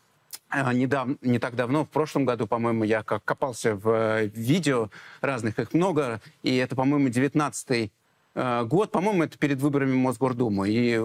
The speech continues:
Навальный выступает со сцены, это такой, это такой ивент, э, как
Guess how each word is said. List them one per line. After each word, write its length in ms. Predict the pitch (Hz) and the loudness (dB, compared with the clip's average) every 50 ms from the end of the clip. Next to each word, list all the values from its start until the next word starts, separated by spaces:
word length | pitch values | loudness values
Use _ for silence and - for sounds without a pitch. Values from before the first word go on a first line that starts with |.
| 117 110 | -2 -2
Навальный 360 | 107 117 123 127 131 120 113 110 | -2 -2 0 0 0 -2 -2 -4
выступает 400 | 110 - 147 - - 120 117 - | -2 -2 -2 -2 0 -2 -2 -4
со 280 | - 131 - - 135 127 | -10 -10 -6 -4 -4 -4
сцены, 320 | - - 208 220 190 160 | -2 -2 -2 0 0 0
это 180 | 135 123 - - | -2 -2 -4 -6
такой, 240 | 160 - 165 151 - - - - | -4 -2 -2 -4 -4 -6 -8 -6
это 120 | - 147 | -6 -2
такой 340 | - 156 - 170 156 147 131 - - - - - | -2 -2 0 0 0 0 -2 -6 -14 -20 -14 -6
ивент, 560 | - 151 147 127 147 180 196 196 180 170 - - - - - | -4 -4 -2 0 0 0 0 0 -4 -6 -10 -16 -16 -8 -2
э, 480 | - 151 139 135 135 135 135 131 127 117 | -2 0 0 2 0 0 0 0 -2 -2
как 160 | - 135 120 | -4 -6 -6